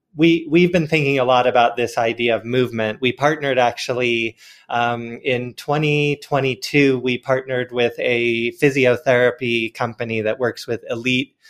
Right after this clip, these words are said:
athletes in Hong Kong called Joint Dynamics.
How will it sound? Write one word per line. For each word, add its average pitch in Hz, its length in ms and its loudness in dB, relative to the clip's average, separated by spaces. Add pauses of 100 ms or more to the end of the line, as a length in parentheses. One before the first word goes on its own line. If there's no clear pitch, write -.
(160)
athletes 120 720 -4
in 123 180 -6
Hong 110 300 -4
Kong 110 400 -4
called 107 260 -8
Joint 117 260 -2
Dynamics. 113 760 -4